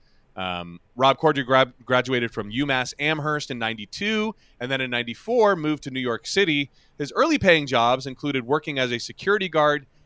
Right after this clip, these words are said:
at the Metropolitan Museum of Art and handing out menus for a Mexican restaurant. He eventually landed some acting jobs, including a year-long tour with the National Sa-,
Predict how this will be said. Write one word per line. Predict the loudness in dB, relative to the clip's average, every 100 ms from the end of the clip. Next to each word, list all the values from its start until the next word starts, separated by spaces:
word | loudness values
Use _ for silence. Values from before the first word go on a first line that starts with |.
| _ 0
at | 2 0 -4
the | -4
Metropolitan | -4 -4 -2 -2 -2 -8
Museum | -8 -8 -10
of | -4
Art | 2 2 2 -6 _ _ _ _ -4
and | -2 -2
handing | -2 -2 -2
out | -4 -2
menus | -4 -2 -6 -8
for | -6
a | -6
Mexican | -2 -4 -4 -6
restaurant. | -6 -6 -8 -8 -8 -8 _ _ _ -8
He | -2
eventually | 0 2 0
landed | 0 -2 -4
some | -4
acting | -4 -4 -8
jobs, | -6 -4 -4 -8
including | -12 -8 -6
a |
year-long | -8 -6 -4 -2 0 0 -4
tour | -8 -2 -2
with | -2
the | -6
National | -6 -6 -8 -12
Sa-, | -8 -6 -6